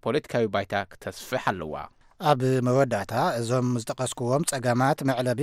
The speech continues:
Speaker 2: ክሳብ ዘይረኸቡ ግን እታ ሃገር ኣብ ማሕበራውን ቁጠባውን ዘፈራት ዘመዝገበቶም ኣወንታታት ክልከሙ እዮም ኢሎም።
Speaker 1: ክንቕጽል፣ ናይ ጀርመን ቻንስለር ኣንገላ መርከል ኣብ ናይ ትማሊ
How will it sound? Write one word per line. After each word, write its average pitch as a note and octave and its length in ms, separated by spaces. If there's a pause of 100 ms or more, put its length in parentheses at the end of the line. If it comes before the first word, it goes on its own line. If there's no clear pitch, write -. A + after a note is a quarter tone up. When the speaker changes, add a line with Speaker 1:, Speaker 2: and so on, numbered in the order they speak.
Speaker 2:
ክሳብ A#2+ 320
ዘይረኸቡ A2+ 520
ግን C#3+ 180 (500)
እታ B2 240
ሃገር A#2+ 380
ኣብ A#2+ 280
ማሕበራውን A2+ 640
ቁጠባውን C3+ 540
ዘፈራት B2 460 (280)
ዘመዝገበቶም C#3+ 800 (100)
ኣወንታታት C3+ 680 (160)
ክልከሙ B2+ 480
እዮም G#2+ 260
ኢሎም። E2+ 260 (2000)
Speaker 1:
ክንቕጽል፣ D#3+ 680 (340)
ናይ D3 280
ጀርመን D3 500
ቻንስለር C#3+ 600
ኣንገላ C3 420
መርከል C3+ 500 (300)
ኣብ E2+ 180
ናይ A2 140
ትማሊ A2+ 300